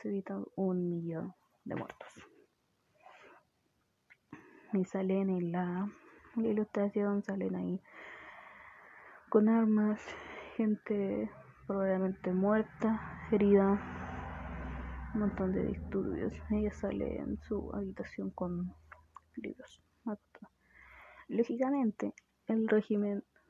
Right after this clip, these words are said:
se endureció. En nombre de la guerra se eliminó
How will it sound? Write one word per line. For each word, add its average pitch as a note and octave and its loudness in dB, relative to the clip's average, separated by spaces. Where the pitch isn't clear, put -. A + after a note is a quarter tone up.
se - -4
endureció. D#3 2
En F3+ 0
nombre G#3 2
de G#3 0
la A3 -2
guerra A3 -2
se - -8
eliminó F3 -4